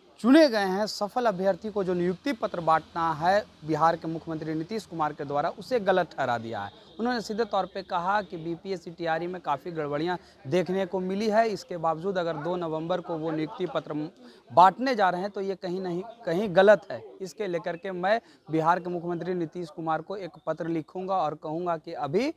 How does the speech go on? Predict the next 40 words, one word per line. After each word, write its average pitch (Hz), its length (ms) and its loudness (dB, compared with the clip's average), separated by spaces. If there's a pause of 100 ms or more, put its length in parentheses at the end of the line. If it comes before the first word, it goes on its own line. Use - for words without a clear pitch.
(240)
नियुक्ति 160 300 -2
पत्र 180 260 -6
नहीं 190 340 0
बांटी 135 340 0
जाए। 107 140 -16
साथ 170 300 0
ही 220 80 -8
साथ 185 220 -2
उन्होंने 175 280 -6
ये 156 160 -2
भी 202 140 -6
कहा 165 380 -2 (360)
कि 196 100 -2
मैं 185 500 2
बीपीएससी 190 840 -6 (380)
दफ्तर 160 440 0
में 190 160 -2
भी 185 120 -4
एक 175 240 -10 (120)
पत्र 165 220 -6
लिखूंगा 180 440 -4
कि 175 160 -12
कई 175 380 -6
तरीके 170 400 -4
के 190 180 -6 (320)
अनियमितता 180 600 0
देखने 156 340 -4
को 151 120 -8
मिली 147 200 -2
है। 110 140 -8 (120)
आइए 208 140 0
सुनते 196 260 -8
हैं 190 100 -4
जीतन 160 220 -8
राम 156 140 -2
मांझी 147 240 -6
ने 143 120 -8
क्या 135 160 -6
कुछ 123 160 -14
कहा। 98 220 -16